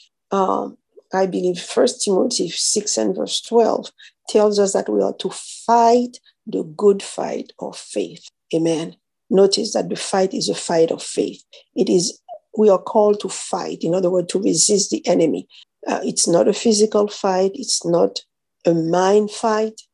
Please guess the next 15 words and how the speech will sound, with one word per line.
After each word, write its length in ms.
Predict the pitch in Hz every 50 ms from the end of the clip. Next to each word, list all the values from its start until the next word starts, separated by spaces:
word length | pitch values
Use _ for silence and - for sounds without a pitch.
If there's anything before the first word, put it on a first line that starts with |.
| _ _ _ _
It 120 | 269 165 170
has 200 | 190 180 175 -
nothing 240 | 180 175 196 180 170
to 120 | 175 190
do 160 | 170 190 - 170
with 240 | 196 - - - - -
our 200 | - 196 190 -
feelings 880 | - - - - 208 220 233 240 240 247 247 247 247 254 240 240 - -
or 260 | - 220 - - - 160
a 40 |
feeling 500 | 160 - - - 208 214 214 220 220 214
fight. 380 | 214 - - 226 214 214 214 208 - _ _ _ _ _ -
No, 400 | 262 180 185 180 175 175 - - _ _ _ _ _ _ _
it 240 | - 202 190 190 - _
is 420 | - - - 185 180 - - -